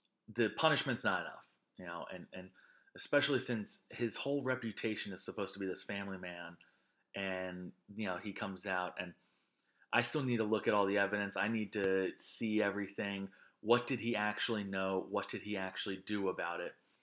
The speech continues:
before I really get an opinion on the whole thing? But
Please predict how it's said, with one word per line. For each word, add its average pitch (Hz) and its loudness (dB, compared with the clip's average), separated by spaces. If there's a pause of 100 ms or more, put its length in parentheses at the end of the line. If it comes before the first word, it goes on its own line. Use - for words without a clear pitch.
(440)
before 113 4
I 101 6
really 98 2
get 92 2
an 90 -6
opinion 90 -6
on 92 -4
the 92 -8
whole 90 -4
thing? 90 -8
But 92 0